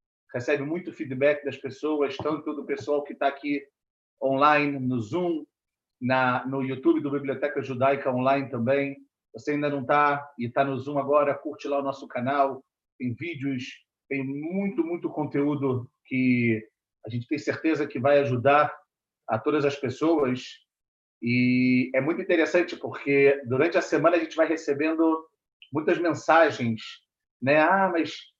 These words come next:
poxa, isso me ajudou numa, numa determinada situação, aquilo me ajudou em outra situação." E eu confesso a vocês que é isso que dá mais alegria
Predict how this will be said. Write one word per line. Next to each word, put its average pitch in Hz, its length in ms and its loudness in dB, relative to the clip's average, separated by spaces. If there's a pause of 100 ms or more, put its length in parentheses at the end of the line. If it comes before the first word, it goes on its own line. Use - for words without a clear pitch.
(140)
poxa, 165 480 2 (140)
isso 156 200 -2
me 240 120 0
ajudou 294 320 0
numa, 165 360 2
numa 147 220 -2
determinada 143 600 -2
situação, 143 920 -2 (240)
aquilo 165 320 0
me 165 100 0
ajudou 147 340 -2
em 151 100 -2
outra 165 240 0
situação." 147 760 -2 (140)
E 135 240 -2
eu 131 60 0
confesso 156 400 -2
a - 20 0
vocês 156 480 -2
que 147 340 -2 (460)
é 139 60 4
isso 180 180 0
que - 100 -8
dá 165 140 6
mais 175 240 2
alegria 180 720 2